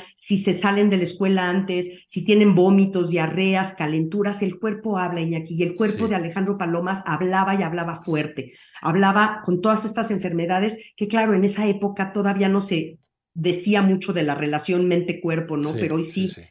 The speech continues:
Speaker 1: Entonces es una forma de decir y es una forma de denunciar. Y, y, y finalmente, pues él se salva, lo salva su madre y lo salva la literatura. Eh, cuenta una escena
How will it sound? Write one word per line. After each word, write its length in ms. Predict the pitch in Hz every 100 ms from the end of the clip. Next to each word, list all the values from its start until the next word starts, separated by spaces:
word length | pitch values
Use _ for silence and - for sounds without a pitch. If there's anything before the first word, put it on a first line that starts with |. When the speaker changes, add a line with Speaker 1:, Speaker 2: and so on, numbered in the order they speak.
| _ _ -
Speaker 1:
Entonces 460 | 165 180 196 220 220
es 140 | 214
una 180 | 262 190
forma 400 | - 220 233 180
de 100 | 139
decir 360 | 143 - 156
y 60 | 151
es 120 | 156
una 180 | 196 185
forma 440 | - 190 202 202
de 100 | 160
denunciar. 680 | 127 127 127 123 143 123 123 -
Y, 240 | - 160 160
y, 280 | 170 160 -
y 80 | 165
finalmente, 640 | - 185 208 226 226 226
pues 260 | 233 165 -
él 140 | 196
se 160 | 202 220
salva, 600 | - - 190 196 190 214
lo 120 | 202
salva 300 | 156 185 208
su 140 | 220 165
madre 480 | 156 151 151 208 - _ -
y 100 | 156
lo 100 | 151
salva 280 | 165 156 190
la 100 | 156
literatura. 720 | 135 135 123 123 165 175 123 - - _
Eh, 200 | 156 147 - -
cuenta 240 | 208 208
una 160 | 233 208
escena 600 | 165 - 185 180 180 180